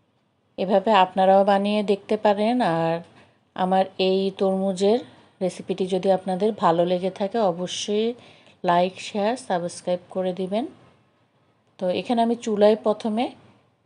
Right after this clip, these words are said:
কিছুক্ষণ নেড়ে নিয়েছি, এরপরে আমার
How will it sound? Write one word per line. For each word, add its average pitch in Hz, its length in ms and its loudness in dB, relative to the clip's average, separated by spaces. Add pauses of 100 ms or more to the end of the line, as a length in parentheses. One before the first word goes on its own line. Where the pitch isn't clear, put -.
(1120)
কিছুক্ষণ 220 500 -4
নেড়ে 202 300 0
নিয়েছি, 214 300 -4 (140)
এরপরে 190 300 0 (140)
আমার 190 220 -2